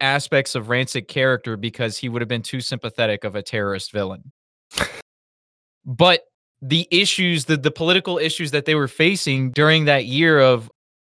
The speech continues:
Power Rangers was huge. That, that was a grand undertaking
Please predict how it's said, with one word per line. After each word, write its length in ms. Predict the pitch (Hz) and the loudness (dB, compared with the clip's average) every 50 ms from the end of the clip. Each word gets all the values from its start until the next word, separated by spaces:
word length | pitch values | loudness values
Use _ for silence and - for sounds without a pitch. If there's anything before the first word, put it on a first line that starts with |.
| _ _ - | _ _ -6
Power 360 | - 160 170 220 269 262 196 | 0 2 6 8 8 8 8
Rangers 460 | 147 143 135 135 131 123 143 135 - | 6 6 4 4 2 0 -2 -4 -2
was 160 | 151 165 160 | -2 -2 -2
huge. 640 | - - 262 302 254 123 98 - - - - - _ _ _ _ _ _ _ _ _ _ _ _ _ | 0 -2 -2 -2 -2 -4 -6 -8 -10 -10 -10 -12 _ _ _ _ _ _ _ _ _ _ _ _ _
That, 260 | 143 165 170 185 180 | 2 4 4 4 6
that 80 | 160 175 | 4 2
was 120 | 190 196 170 | 2 2 -2
a 40 | 185 | -4
grand 320 | 135 151 180 190 196 175 - | 0 2 2 2 2 0 0
undertaking 1080 | 156 170 180 190 180 - - 165 151 147 139 - 147 139 135 127 123 120 117 117 117 | -2 0 0 0 -2 -2 0 0 0 0 0 -2 -4 -2 -2 -2 -4 -4 -6 -8 -10